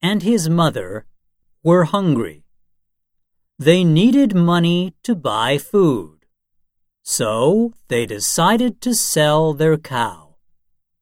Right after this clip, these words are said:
But Jack traded the cow for a handful of beans. His mother was upset and threw them out the window. They grew high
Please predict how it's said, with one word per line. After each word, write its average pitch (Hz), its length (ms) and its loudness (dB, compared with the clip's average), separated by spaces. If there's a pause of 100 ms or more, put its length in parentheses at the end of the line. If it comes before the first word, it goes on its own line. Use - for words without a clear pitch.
(520)
But 135 340 0
Jack 175 560 0
traded 160 680 0
the 120 120 -6
cow 117 600 -4 (580)
for 240 240 2
a 233 100 2
handful 156 720 2
of 151 240 0
beans. 120 760 -6 (840)
His 180 280 0
mother 190 500 2
was 139 380 -2
upset - 760 -2 (720)
and 117 280 0
threw 233 480 2
them 226 320 2 (100)
out 147 280 2 (120)
the 196 120 0
window. 147 680 0 (1120)
They 165 320 4
grew 143 380 2
high 117 800 2